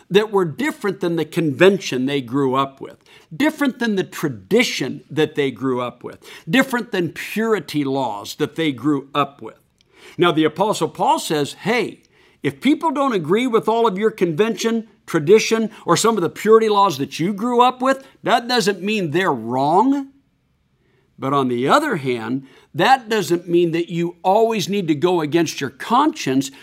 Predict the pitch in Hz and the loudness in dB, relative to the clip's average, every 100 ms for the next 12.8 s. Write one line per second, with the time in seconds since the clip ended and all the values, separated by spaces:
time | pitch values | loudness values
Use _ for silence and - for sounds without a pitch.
0 | - 185 233 - 190 190 170 - 190 165 | -6 0 0 -2 -6 -4 -6 -2 -2 0
1 | 151 151 - 202 - - 156 147 139 120 | -2 -4 0 2 2 -2 -6 -4 -4 -4
2 | 139 135 139 135 120 123 156 131 117 - | -4 -4 -6 -8 -8 0 2 2 -2 -14
3 | 123 - _ - - _ _ _ - - | -18 -20 _ -20 -20 _ _ _ -20 -20
4 | - - 143 143 156 160 180 151 165 165 | -8 2 2 2 2 2 2 2 2 2
5 | 185 262 269 _ 147 147 - 139 139 135 | 0 -2 -4 _ -6 -6 -4 -2 -2 -2
6 | 113 131 208 - - - - - 330 - | -2 -2 -2 -6 -18 -20 2 4 4 -2
7 | _ 330 320 220 196 214 247 - 185 185 | _ -4 0 2 2 0 -6 -6 -4 -2
8 | 202 214 214 185 175 185 135 151 - 196 | 2 0 2 0 2 -2 0 0 0 0
9 | - 165 180 190 160 160 135 143 - 147 | 0 0 0 -2 -2 -2 -2 -4 -4 -4
10 | 135 117 113 117 170 170 - - - - | -4 -4 -4 -2 -2 -4 -12 -20 -20 2
11 | 196 156 185 170 180 180 165 - 139 170 | 4 4 0 0 0 -2 -4 -6 -2 2
12 | 170 156 127 156 143 165 - - | 4 2 0 2 2 -2 -16 -20